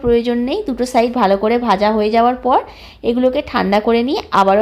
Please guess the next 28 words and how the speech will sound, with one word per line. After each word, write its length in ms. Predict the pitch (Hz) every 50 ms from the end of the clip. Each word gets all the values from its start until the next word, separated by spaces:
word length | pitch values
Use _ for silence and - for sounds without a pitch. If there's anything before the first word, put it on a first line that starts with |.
| 226 226
আমি 100 | 233 240 247
একটা 140 | 240 - 277 269
মিক্সার 260 | 226 226 - 240 220 214
জারে 160 | 226 220 240 240 226
দিয়ে 140 | 214 220 220 214
দিলাম। 200 | 233 247 311 480 - - - - - - - - - - 254 233
দেখুন 260 | 254 254 - - 480 605 -
মিক্সার 260 | 320 247 240 - 240 220
জারে 160 | 240 233 247 240 220
দেওয়ার 220 | 220 220 220 220 220 220
পর 120 | 254 269 427 659 - - - - - - - -
এটা 120 | 220 240 233 214
গুঁড়ো 180 | 214 214 214 214 220
করে 140 | 226 226 226 226
নিয়েছি। 280 | 233 240 247 247 - 466 605 622 -
পুরোপুরি 420 | - 254 240 247 254 254 254 254 262 254 254
কিন্তু 180 | 254 254 254 330 330 247
মতিচুর 360 | 214 214 - 208 214 233 220 202 202
রেডি 200 | 196 196 208 226 247
হয়ে 140 | 247 240 233 247
গেছে। 220 | 247 254 254 - 453 622 679 - - _ -
ফ্রাইং 240 | 254 208 202 208 214 220
প্যানে 220 | 240 240 233 254 262 254
আমি 140 | 226 233 294 403 - -
দিয়ে 160 | 226 196 190 196
দিচ্ছি 300 | 196 196 - - - 381 523 698 - - - 202
এই 80 | 226 233 -
কাপটা 300 | 226 196 196 - - 240